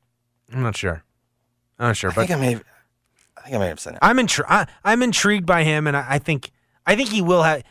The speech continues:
Speaker 1: I think it, he'll have a better year. I don't know if he's gonna be, be some superstar quarterback ultimately, but I think he'll have a better year.
Speaker 2: I think he's gonna have a better year, but I think that might be schedule dependent.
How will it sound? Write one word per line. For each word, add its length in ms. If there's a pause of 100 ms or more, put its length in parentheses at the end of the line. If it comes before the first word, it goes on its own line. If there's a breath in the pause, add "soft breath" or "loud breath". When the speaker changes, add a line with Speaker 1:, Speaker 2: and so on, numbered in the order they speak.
(120)
Speaker 1:
I 80
think 160
it, 120
he'll 200
have 160
a 60
better 260
year. 320
I 100
don't 100
know 80
if 60
he's 140
gonna 160
be, 160
be 220
some 200
superstar 600
quarterback 640
ultimately, 540
but 200
I 100
think 140
he'll 100
have 120
a 40
better 260
year. 140
Speaker 2:
I 40
think 160
he's 100
gonna 120
have 80
a 40
better 140
year, 160
but 100
I 20
think 200
that 120
might 240
be 80
schedule 320
dependent. 340